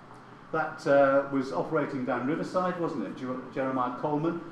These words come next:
a picture of whom we've got later. Way ahead of his time. Um, he produced accommodation for his workers, which is still there, just outside Norwich, isn't it?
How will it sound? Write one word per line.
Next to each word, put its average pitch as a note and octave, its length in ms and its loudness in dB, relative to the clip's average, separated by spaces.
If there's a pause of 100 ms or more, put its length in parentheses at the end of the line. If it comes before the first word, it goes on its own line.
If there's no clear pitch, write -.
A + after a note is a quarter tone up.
a - 40 -8
picture - 400 -4
of B2+ 120 -4
whom A#2+ 240 -2
we've G#2 180 -4
got G#2 180 -6
later. E3 460 -6 (500)
Way G3+ 240 4
ahead D#3 260 0
of G#2+ 100 -6
his - 180 -10
time. C3+ 500 -6 (680)
Um, A2+ 540 -4
he C3+ 100 -2
produced B2+ 520 -4 (1200)
accommodation D3+ 760 0
for C3+ 80 -2
his A#2+ 180 -2
workers, C#3 480 -2
which C3+ 160 -4
is A#2 120 -6
still C#3 300 0
there, C#3 260 2
just C#3+ 200 -6
outside A#2 440 -4
Norwich, E3 280 -2
isn't G#2 220 -4
it? - 100 -10